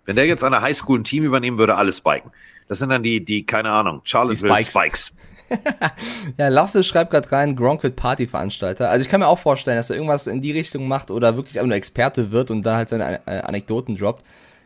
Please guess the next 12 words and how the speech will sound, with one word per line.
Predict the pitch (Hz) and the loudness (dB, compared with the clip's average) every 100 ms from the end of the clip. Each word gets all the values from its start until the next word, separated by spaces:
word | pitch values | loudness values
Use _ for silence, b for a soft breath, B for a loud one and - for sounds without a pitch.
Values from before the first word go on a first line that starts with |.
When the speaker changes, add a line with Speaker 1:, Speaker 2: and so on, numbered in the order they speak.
| b | b
Speaker 2:
Coach | 120 160 214 180 | 6 6 6 0
wird | 185 | -2
mich | 156 | 0
ein | |
bisschen | 170 - 135 | 0 0 2
überraschen, | 120 131 - 202 | 4 4 2 0
aber | 147 127 | 4 2
pff, | - - - | 0 -18 -6
du, | 139 107 117 | -2 -2 -4
es | 120 | -6
ist, | 127 - - | -6 -6 -4
äh, | 104 117 117 | 0 2 2